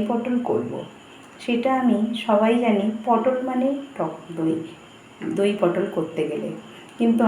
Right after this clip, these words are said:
আমি সম্পূর্ণ ভিন্নভাবে এই দই পটলটা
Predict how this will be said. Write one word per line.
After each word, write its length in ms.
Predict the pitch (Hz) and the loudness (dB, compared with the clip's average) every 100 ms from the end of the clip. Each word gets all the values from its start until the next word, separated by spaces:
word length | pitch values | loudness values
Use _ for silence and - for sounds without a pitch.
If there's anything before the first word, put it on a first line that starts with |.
| 190 | 4
আমি 140 | 202 214 214 | 2 0 0
সম্পূর্ণ 560 | 190 190 - 247 240 190 214 - - - - - 202 | 2 0 2 6 8 8 4 -2 -14 -20 -20 -10 -4
ভিন্নভাবে 840 | 180 214 220 220 175 - 175 175 175 175 - - - | 2 6 6 6 4 2 0 4 6 4 -2 -6 -4
এই 80 | 208 | 0
দই 140 | 196 175 170 | 4 4 4
পটলটা 400 | 160 175 175 | 0 2 2